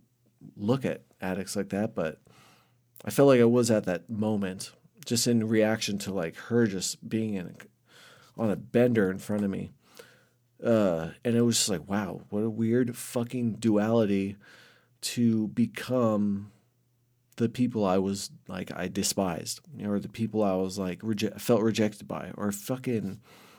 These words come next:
to, I was like, and then, like,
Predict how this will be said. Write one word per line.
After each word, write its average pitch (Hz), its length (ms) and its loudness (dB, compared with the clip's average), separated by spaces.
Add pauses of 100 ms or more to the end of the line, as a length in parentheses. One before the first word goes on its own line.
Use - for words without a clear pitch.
(140)
to, - 220 -12 (100)
I 107 60 -4
was 98 120 -4
like, 82 160 -8 (1400)
and 110 240 4
then, 123 160 8
like, 101 220 2